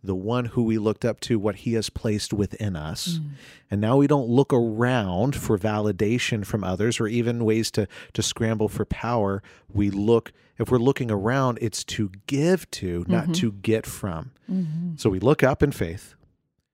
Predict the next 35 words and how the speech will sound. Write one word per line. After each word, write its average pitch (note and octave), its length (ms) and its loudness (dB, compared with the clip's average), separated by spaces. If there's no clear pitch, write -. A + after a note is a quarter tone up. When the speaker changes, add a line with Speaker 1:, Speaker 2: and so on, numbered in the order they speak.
Speaker 1:
and A#2 100 -2
we G#2+ 80 2
remember G#2+ 640 0
what G2 160 -2
the G2+ 80 2
one G2+ 260 -2
who A2+ 140 2
we A#2+ 120 2
look A#2 220 -2
up A2 180 -2
to G2 160 -2
has F#2 180 -4
placed A2+ 400 -2
within F2 260 0
us. - 320 -14
And F#2 140 -4
now G2+ 220 2
we A2 180 4
look G#2+ 260 0
out G#2 300 -2
for G#2+ 240 0
what G2 260 -2
we G2+ 180 0
can E2+ 400 -8
give B2 480 0
and G2+ 140 -4
what F#2 140 -2
we F#2 100 -4
can F2 160 -10
share, - 480 -10
not F#2+ 520 -2
what G#2 180 -4
we G2+ 120 0
can E2+ 320 -10
get G2+ 420 0